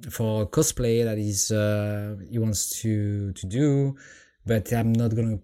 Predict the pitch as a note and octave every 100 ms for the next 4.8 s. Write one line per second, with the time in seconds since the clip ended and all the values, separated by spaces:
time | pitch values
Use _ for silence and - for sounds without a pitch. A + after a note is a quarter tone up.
0 | - D3 A#2 G2+ - G#2 G#2+ G#2 G2 A2
1 | - F#2+ G2+ F#2+ F#2 G2+ F#2+ F#2+ G#2 G2
2 | F#2 - - _ E3+ - - F#2+ - F2
3 | F#2+ - - - G2+ F#2 - - F2 F#2+
4 | F#2 F#2 F#2 F2 G2 F#2+ F#2+ F#2